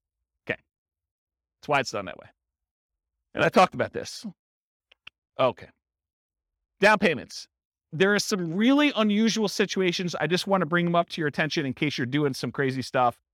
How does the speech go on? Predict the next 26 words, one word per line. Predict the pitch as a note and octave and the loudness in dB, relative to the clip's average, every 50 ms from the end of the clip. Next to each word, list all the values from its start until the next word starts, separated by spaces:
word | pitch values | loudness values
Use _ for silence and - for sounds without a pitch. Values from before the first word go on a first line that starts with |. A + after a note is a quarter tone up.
| _ _ _ | _ _ _
If | - G#2+ C3 | -8 -2 0
you're | E3 F3+ | 2 4
buying | D#3+ F3+ F#3 F#3+ F#3 | 6 6 4 4 4
property | E3 - E3+ D#3+ - D#3+ C3+ | 2 2 2 2 2 0 -4
subject | B2 - - F#3 F3 D#3+ - F#3+ F3 - - | -6 -2 0 0 0 2 2 0 0 -2 0
to | - F#3+ E3+ E3 E3 E3 E3+ E3 - _ _ _ _ _ | 2 2 4 4 4 2 0 -2 -4 _ _ _ _ _
or | - A#2+ C3+ | -4 -2 0
getting | D3 D#3 C#3+ C#3 C3+ | 2 2 2 0 0
really | C#3 E3 F#3 F#3 F3 | 2 2 2 2 2
creative, | - - F#3+ F3 E3 C#3 C3 B2+ B2 - _ _ _ _ _ | 0 0 0 2 2 2 0 -2 -4 -6 _ _ _ _ _
there | - D#3 F3 | 0 2 4
is | C#3+ A3 A#3+ | 4 4 4
a | D4 A#3+ | 2 0
chance | - - C#4 C4 A#3 F3 D3 - - | 0 2 2 2 2 2 -2 -4 -6
you | F#3 | -4
could | - - F#3 | 0 0 2
have | E3+ D3 B2 | 2 2 0
negative | C3 C#3+ D#3 F3 F#3 G3+ F3+ F#3 | 0 2 2 2 2 2 0 0
down | D#3+ F3 E3 D#3 D3 | 2 2 2 2 2
payment | E3+ D3+ B2 G#2+ - - | 0 -2 -2 -2 -6 -8
percentage, | G#2 G2 - G2+ D#2 A1+ - - - - _ _ _ _ _ _ _ _ _ _ - | -10 -10 -10 -10 -10 -12 -14 -18 -20 -20 _ _ _ _ _ _ _ _ _ _ -2
where | A#2 B2+ C3+ C3 B2+ | 2 4 4 4 4
let's | B2+ C#3+ E3+ F3 - | 2 2 0 0 -2
say | - - G3+ F#3+ F#3 | -2 0 0 2 0
the | E3 F3 E3 E3 D#3 | 0 0 -2 -2 -4
seller | - - - - F#3 G3 G#3 G#3+ G#3+ G#3 G3+ F3+ | -4 -4 0 2 2 2 2 2 2 2 0 -2